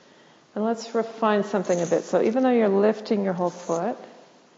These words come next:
and, uh, even though you're not pivoting on your toes,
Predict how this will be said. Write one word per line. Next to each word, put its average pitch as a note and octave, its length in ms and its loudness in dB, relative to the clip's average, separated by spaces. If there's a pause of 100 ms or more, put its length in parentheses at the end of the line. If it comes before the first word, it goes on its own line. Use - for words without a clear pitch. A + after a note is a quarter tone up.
(480)
and, F3 560 -2
uh, E3 440 0 (220)
even G3 220 6
though A3 80 8
you're G3 180 8
not F#3+ 440 4
pivoting F#3+ 340 4
on E3 180 -4
your E3 100 -6
toes, F3 600 -6